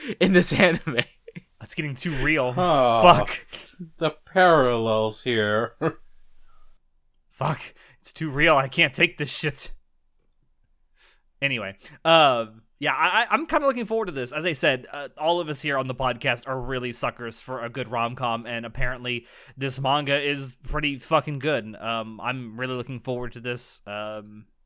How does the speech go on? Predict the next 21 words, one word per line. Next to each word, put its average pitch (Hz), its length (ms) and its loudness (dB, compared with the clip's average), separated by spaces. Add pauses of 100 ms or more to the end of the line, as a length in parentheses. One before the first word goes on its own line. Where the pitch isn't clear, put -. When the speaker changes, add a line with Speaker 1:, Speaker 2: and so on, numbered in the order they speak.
(180)
Speaker 2:
and 117 140 -10
I'm - 100 -10
hoping 131 320 -4
it's 127 240 -10
yet 127 140 -6
another 131 340 -4
great 117 420 -8
rom-com 131 540 -2
that 131 120 -4
I 139 60 -2
can 131 140 -10
recommend 123 420 -8
to 101 60 -18
people. 98 360 -18 (1500)
Anyway, 151 240 -8
that's 165 160 -10
all 185 60 -2
I 170 60 -4
got 151 180 -8
for 147 60 -10
that. 143 200 -4